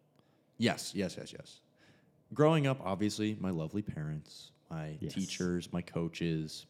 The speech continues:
Speaker 1: my big sister Mia,
Speaker 2: Yeah.
Speaker 1: like, all these people are super impactful. But in recent years, um, actually, that answer would probably be my good friend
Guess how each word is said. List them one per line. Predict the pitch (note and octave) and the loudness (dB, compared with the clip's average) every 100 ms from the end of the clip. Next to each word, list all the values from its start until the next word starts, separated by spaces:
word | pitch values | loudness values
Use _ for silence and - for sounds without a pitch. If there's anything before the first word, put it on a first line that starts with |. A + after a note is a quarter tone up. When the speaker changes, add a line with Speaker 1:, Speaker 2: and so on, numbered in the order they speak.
| - | -8
Speaker 1:
my | E2 | -4
big | F2+ E2+ | -2 -4
sister | - F#2+ - | -4 -4 -2
Mia, | G2+ F2+ E2+ E2+ E2+ E2 - _ - | -2 0 0 0 0 -4 -10 _ -4
Speaker 2:
Yeah. | A#2+ A#2 | 2 6
Speaker 1:
like, | A2 G#2+ | 6 6
all | A2 A#2 | 6 4
these | A#2 | 2
people | A#2+ - | -2 -2
are | F#2 | -2
super | - F#2+ F2+ | -2 -2 0
impactful. | E2+ E2+ - E2 | 0 -2 -2 0
But | F#2+ A#2+ | 4 6
in | B2+ | 6
recent | B2 D3 D#3 E3 | 6 4 2 -2
years, | G#2 F2+ D#2+ G2 - - - _ | 0 0 0 -2 -6 -14 -18 _
um, | G2 G2+ F#2+ F#2 F2+ | -2 0 0 0 -2
actually, | A2+ E3 - F2+ E2 F#2+ E3 - _ _ _ - - _ _ | -4 -4 -4 -4 -2 0 0 -4 _ _ _ -16 -16 _ _
that | E3 A2 - | -2 0 2
answer | E3+ F#3+ G3+ | 0 0 0
would | F3 - | 0 4
probably | - - G2 G#2+ - - F4 D#4+ - | 2 2 0 0 -2 -2 0 0 2
be | G3 A3 - - - _ - - | 0 2 0 -4 -12 _ -12 -2
my | G2+ G#2 A#2+ | 0 2 2
good | C#3 C#3+ C#3 | 4 2 2
friend | - C#3+ C#3 D#3 | 0 2 4 2